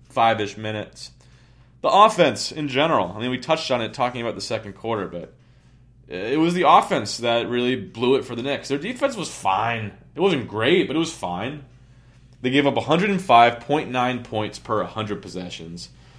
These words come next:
which was almost identical to their mark against Oklahoma City. That's using cleaning the glass, which factors out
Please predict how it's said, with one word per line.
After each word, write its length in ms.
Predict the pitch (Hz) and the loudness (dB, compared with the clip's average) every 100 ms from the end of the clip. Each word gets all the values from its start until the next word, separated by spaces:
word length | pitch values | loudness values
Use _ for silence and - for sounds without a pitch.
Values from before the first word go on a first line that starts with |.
| - - | -20 -10
which 240 | 120 120 | -6 -4
was 120 | 117 | 2
almost 280 | 131 143 131 | 4 4 4
identical 540 | 113 110 127 131 117 107 | 2 4 2 2 0 0
to 80 | |
their 120 | 98 98 | 0 0
mark 260 | 95 92 | 0 -2
against 240 | 92 87 - | -4 -6 -6
Oklahoma 340 | 92 90 90 | -6 -6 -6
City. 240 | - 95 | -6 -2
That's 200 | 123 180 | -2 0
using 200 | 233 180 | -2 -2
cleaning 260 | 143 139 131 | -4 -2 -2
the 60 | 107 | 0
glass, 380 | 104 107 110 | 2 2 2
which 160 | 101 - | -4 -6
factors 420 | - 104 104 104 | -2 0 -2 2
out 300 | 104 98 - | 6 6 4